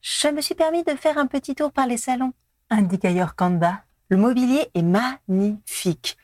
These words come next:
Quelle bonne idée de changer de style pour chaque pièce. J'avoue que j'ai un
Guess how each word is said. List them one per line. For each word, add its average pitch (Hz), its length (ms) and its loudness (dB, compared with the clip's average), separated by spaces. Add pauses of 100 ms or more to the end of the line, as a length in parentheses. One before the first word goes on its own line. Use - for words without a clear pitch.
(280)
Quelle 247 300 0
bonne 226 480 0
idée 208 260 0
de 190 80 2
changer 185 300 -2
de 202 100 0
style 240 260 -4
pour 220 160 -2
chaque - 300 -2
pièce. 294 480 -2 (380)
J'avoue 185 360 0
que 208 140 0
j'ai 175 140 0
un 156 180 0